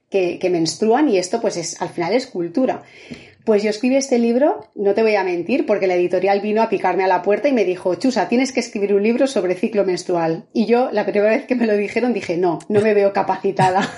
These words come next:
<laughs> Al siguiente año, Isabel Blasco, mi editora, volvió, "Chusa, ahora ya ha pasado un año, ahora ya sí que ya no tienes <laughs> excusa de que esto es importante".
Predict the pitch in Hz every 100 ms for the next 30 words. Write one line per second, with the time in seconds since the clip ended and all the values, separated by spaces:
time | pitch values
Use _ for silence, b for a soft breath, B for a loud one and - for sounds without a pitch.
0 | - 320 311 - 320 - - - - -
1 | 240 240 220 233 240 262 277 269 190 -
2 | 202 196 185 190 196 226 - 190 185 180
3 | 185 214 254 330 202 185 185 180 165 233
4 | 208 - - 233 269 240 214 214 208 196
5 | 214 262 349 415 - 214 220 285 254 -
6 | 226 196 214 233 233 - 254 240 - -
7 | 285 - 523 539 - B B B 330 240
8 | 226 226 233 247 240 214 190 180 175 165
9 | 165 156